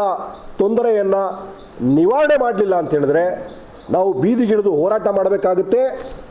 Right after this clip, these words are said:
ಮತ್ತೆ ಏನು ಎಸ್ ಸಿ, ಎಸ್ ಪಿ ಮತ್ತು ಟಿ ಎಸ್ ಪಿ ಹಣ ಏನಿದೆ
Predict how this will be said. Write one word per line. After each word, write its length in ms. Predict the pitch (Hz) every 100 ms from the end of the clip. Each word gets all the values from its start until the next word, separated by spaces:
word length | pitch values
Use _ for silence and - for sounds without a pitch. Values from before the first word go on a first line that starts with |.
| - 123
ಮತ್ತೆ 680 | 196 196 - 262 262 269 262 - - - - -
ಏನು 320 | 123 214 269 226
ಎಸ್ 180 | 202
ಸಿ, 60 | 262
ಎಸ್ 200 | 262 -
ಪಿ 160 | - 247
ಮತ್ತು 300 | 247 247 220
ಟಿ 200 | 220 247
ಎಸ್ 300 | 254 247 240
ಪಿ 260 | 240 196 190 -
ಹಣ 140 | 185 254 285 247
ಏನಿದೆ 340 | 202 143 -